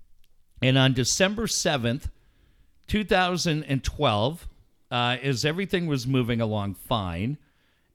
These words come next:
and we knew Scott and Billy Ray were coming back, and we knew Jim Rome were coming back, uh, Dave and I were pretty excited about an opportunity that we had with Fox Sports San Diego. For whatever reason, upper management had determined that Josh,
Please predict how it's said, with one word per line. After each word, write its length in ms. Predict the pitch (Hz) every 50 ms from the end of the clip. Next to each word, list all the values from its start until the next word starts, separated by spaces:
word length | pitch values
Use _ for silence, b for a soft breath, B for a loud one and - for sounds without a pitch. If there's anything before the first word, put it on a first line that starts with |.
| _ -
and 340 | 123 120 117 117 117 117 117
we 100 | 120 120
knew 260 | 123 143 190 214 220
Scott 440 | - - - - 165 147 151 151 143
and 180 | 151 147 127
Billy 200 | 120 135 135 131
Ray 220 | 120 117 113 110 110
were 140 | 101 101
coming 320 | 90 - - 107 98 95 90
back, 340 | 78 87 87 92 107 - -
and 100 | 135 120
we 80 | 120
knew 200 | 123 127 151 180
Jim 320 | 143 120 139 139 131 120 110
Rome 180 | 104 95 92
were 100 | 87 85
coming 340 | 80 - - 98 85 82 80
back, 420 | 69 - 67 64 62 73 - - _ _ _ _ _ _ _ _ _ _ _ _ _
uh, 180 | - 127 127 127
Dave 300 | 117 110 151 165 180 196
and 100 | 185 170
I 160 | 156 156 160
were 300 | 151 127 127 131 123 123
pretty 260 | 113 - - 156 143
excited 560 | 139 123 - - - 147 139 147 143 143 135
about 240 | 123 113 123 120 117
an 100 | 117 117
opportunity 600 | 117 117 120 - - 120 107 - 127 110 107 113
that 160 | 104 113 110
we 140 | 110 120 113
had 200 | 113 110 107 98
with 140 | 104 107 -
Fox 340 | - - 113 98 92 - -
Sports 320 | - - 107 98 95 87
San 280 | - - 107 90 85 80
Diego. 420 | 80 90 110 135 139 101 87 69 -
For 160 | - - -
whatever 460 | 113 107 120 120 135 160 180 190 196
reason, 720 | 180 151 147 156 156 156 147 123 117 - 95 85 90 113 139 - _ _ _ _ _ _ _ _ _ _ _ _ _ -
upper 280 | 151 165 - - 165
management 680 | 156 151 147 143 143 139 143 135 110 107 120 120 120 113
had 160 | 127 131 113
determined 680 | 107 110 92 - - 175 170 156 135 113 107 110 127 123 107
that 180 | 107 101 92
Josh, 560 | 92 - 127 123 120 127 143 160 156 - -